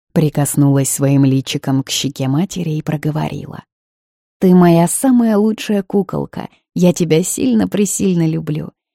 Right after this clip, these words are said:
Видишь, все игушки отдыхают, а я с тобой обнимаюсь». Леди Камилла заулыбалась и ещё сильнее прижала к груди дочурку.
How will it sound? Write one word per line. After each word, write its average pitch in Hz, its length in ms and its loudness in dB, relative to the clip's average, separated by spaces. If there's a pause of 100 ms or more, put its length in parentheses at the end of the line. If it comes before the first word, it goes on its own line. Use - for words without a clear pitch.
(140)
Видишь, 196 520 0
все 180 380 0
игушки 180 440 0
отдыхают, 156 760 -4 (200)
а 165 100 0
я 240 140 4
с - 80 -4
тобой 147 420 -6
обнимаюсь». - 800 -8 (600)
Леди 151 320 2
Камилла 143 540 0
заулыбалась 139 840 -4 (220)
и 175 80 2
ещё 165 420 2
сильнее 220 600 0
прижала 147 500 -2
к 143 40 -4
груди 147 360 -2
дочурку. 151 640 -10